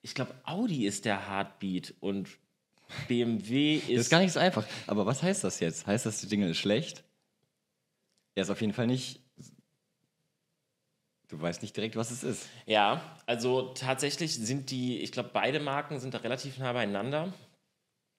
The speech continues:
Speaker 1: Ich glaube, ich glaube, es ist B M W. Ich glaube, du hast recht. Und ich
Speaker 2: Ja.
Speaker 1: glaube, B M W hat vor ein paar Jahren mal von dem Heartbeat, von dem Du-Du gewechselt auf diesen hier.
Speaker 2: Das kann sein.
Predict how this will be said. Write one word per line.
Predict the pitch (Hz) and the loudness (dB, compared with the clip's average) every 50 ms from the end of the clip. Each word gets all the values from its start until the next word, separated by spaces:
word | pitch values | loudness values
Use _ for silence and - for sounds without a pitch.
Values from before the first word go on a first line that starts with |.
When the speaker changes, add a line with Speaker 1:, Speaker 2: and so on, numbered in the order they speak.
| _ - - | _ -10 -6
Speaker 1:
Ich | - 117 - | -6 -2 2
glaube, | 127 131 156 214 220 226 - - | 4 4 4 4 2 0 0 0
ich | - 110 - | -2 -4 -2
glaube, | - 117 107 104 | -4 -6 -4 -6
es | 101 98 | -6 -6
ist | 107 101 | -8 -8
B | - 110 | -6 -4
M | 104 | -2
W. | 104 107 | -2 -2
Ich | 90 - | -2 0
glaube, | - 107 113 131 | -2 -2 0 0
du | 117 | 0
hast | 95 - - | -2 0 -2
recht. | 98 98 - - | -2 -2 -2 -4
Und | 92 | -4
ich | - | 0
Speaker 2:
Ja. | 92 104 | 2 2
Speaker 1:
glaube, | 117 - - | 4 4 4
B | 196 123 123 | 4 2 2
M | 117 - | 0 0
W | - 120 139 | 0 -2 -2
hat | 131 - - | -2 -6 -10
vor | - - - 135 120 | -12 -6 -2 -2 -2
ein | 117 113 | -2 -4
paar | - - 113 113 | -8 -6 -4 -2
Jahren | 113 110 107 107 120 135 147 143 135 | -2 0 0 0 -2 -2 -4 -4 -4
mal | 123 117 123 127 | -2 -2 0 -2
von | 127 127 - 127 | -2 -4 -4 -4
dem | 113 107 104 101 | -4 -4 -4 -4
Heartbeat, | - 110 120 127 - - 156 151 160 | -4 -4 -4 -4 -6 -8 -8 -8 -8
von | - - 113 | -6 -6 -6
dem | 98 98 90 | -4 -4 -6
Du-Du | - 104 92 98 92 85 - - - - - - _ _ - - - - _ _ - | -6 -6 -6 -6 -8 -10 -12 -14 -16 -18 -20 -20 _ _ -20 -20 -20 -20 _ _ -6
gewechselt | 104 110 113 113 117 110 - - 101 80 | -4 0 2 2 2 2 0 -2 -2 -2
auf | - - 90 - | -2 -4 -6 -6
diesen | - - 101 104 101 95 95 90 | -8 -6 -4 -4 -4 -2 -4 -6
hier. | 87 90 90 92 | -4 -4 -4 -4
Speaker 2:
Das | 92 92 - - | -4 -4 -6 -8
kann | - - 120 107 104 | -6 -2 -2 0 0
sein. | 101 101 95 92 85 80 78 78 80 | 2 2 2 2 2 2 0 -2 -4